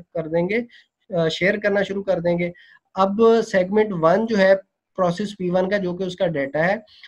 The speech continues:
उसकी limit आप देख सकते हैं चार हज़ार चार सौ पच्चीस है और base उसका है अड़सठ हज़ार तीन सौ अड़तालीस। तो ये हमारे पास क्या है, अलहदा-अलहदा रखवाए जाएंगे और बाकी का जो code जो कि रीएंट्रेंट था उसको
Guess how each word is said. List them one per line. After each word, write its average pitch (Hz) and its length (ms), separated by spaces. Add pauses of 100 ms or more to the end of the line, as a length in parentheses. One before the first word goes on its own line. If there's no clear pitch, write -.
(180)
उसकी 208 300
limit 202 280
आप 196 140
देख 180 200
सकते 190 280
हैं 196 180
चार 170 360
हज़ार 165 280
चार 151 220
सौ 175 160
पच्चीस 175 400
है 185 80
और 170 160
base 156 320
उसका 160 220
है 165 100
अड़सठ 165 340
हज़ार 147 320
तीन 147 200
सौ 147 140
अड़तालीस। 147 500 (440)
तो 190 100
ये 180 220
हमारे 175 240
पास 156 260
क्या 160 180
है, 175 180
अलहदा-अलहदा 180 600
रखवाए 185 380
जाएंगे 185 420 (360)
और 175 420
बाकी 160 380
का 175 180
जो 170 180
code 160 340 (220)
जो 160 180
कि 165 160
रीएंट्रेंट 156 760
था 165 40
उसको 160 400